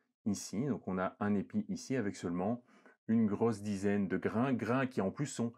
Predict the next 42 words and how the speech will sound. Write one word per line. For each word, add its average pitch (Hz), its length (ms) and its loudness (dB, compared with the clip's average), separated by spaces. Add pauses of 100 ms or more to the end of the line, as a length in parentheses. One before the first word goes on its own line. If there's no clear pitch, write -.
(220)
extrêmement 117 640 2
durs 135 420 0
et 104 80 -2
qui - 80 -10
sont 117 100 0
quasiment 110 480 -2
impropres 101 600 -4 (420)
à 101 80 -2
la 110 120 -2
consommation. 98 600 -2 (600)
Au 120 100 2
fur 135 260 0
et 151 80 2
à 147 80 2
mesure 127 380 0
d'un 98 160 2
exercice 104 460 0
de 104 80 -4
sélection 113 680 -2 (640)
par 120 220 4
les 113 80 0
populations 107 800 -2
locales, 101 540 0 (440)
eh 101 80 -2
bien, 95 480 0
il 92 140 -4
y - 20 -2
a 85 40 0
eu 98 120 2
formation 104 480 -2
de 98 60 0
cette - 240 -8
nouvelle 101 240 0
espèce - 460 -2
qu'est 90 240 -6 (500)
le 104 160 4
maïs. 104 500 0
Maïs 95 420 0
qui 98 120 -4
donc 98 220 -2
de 98 80 -2
nouveau 98 520 2